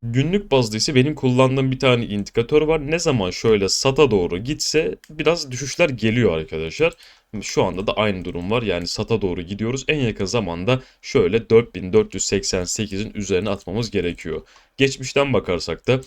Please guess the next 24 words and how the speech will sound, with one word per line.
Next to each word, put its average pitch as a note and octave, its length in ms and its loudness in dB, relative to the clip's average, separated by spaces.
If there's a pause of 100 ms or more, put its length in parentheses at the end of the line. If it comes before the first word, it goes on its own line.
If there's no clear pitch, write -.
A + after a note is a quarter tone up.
(280)
bakın G2 240 -2
şöyle G2+ 280 2
günlük G2 380 -4
aşağı G#2 280 -2
yönlü E2+ 200 -4
kestiğinde G2+ 640 -2 (280)
neler G#2+ 300 2
oluyor? F2+ 280 -2
Burası F#2 440 -2
bir. G#2+ 240 0 (480)
Başka G2+ 300 0
nerede E2+ 320 -4
kesti? - 480 -6
Bakın - 220 -4
şurada G#2+ 400 -2
kesti, F2 400 -6
düşmeye F2+ 380 -4
devam F#2 220 0
etti. G2 300 -6
Burada G#2 320 0
kesti, F2 380 -6
düşmeye E2+ 380 -6
devam F2 240 -2
etti. A2+ 340 -2